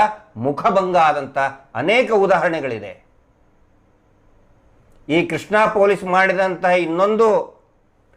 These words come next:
ಅತ್ಯಂತ ದೊಡ್ಡ ಅಪರಾಧ ಅಂತಾನೆ ಹೇಳ್ಬೇಕದು.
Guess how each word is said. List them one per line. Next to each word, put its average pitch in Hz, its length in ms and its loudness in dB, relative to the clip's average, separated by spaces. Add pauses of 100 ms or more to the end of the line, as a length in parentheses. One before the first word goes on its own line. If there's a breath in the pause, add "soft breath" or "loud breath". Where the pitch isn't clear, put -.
(120)
ಅತ್ಯಂತ 208 560 -4 (360)
ದೊಡ್ಡ 190 320 0 (3000)
ಅಪರಾಧ 202 520 2
ಅಂತಾನೆ 220 320 0
ಹೇಳ್ಬೇಕದು. 185 720 -4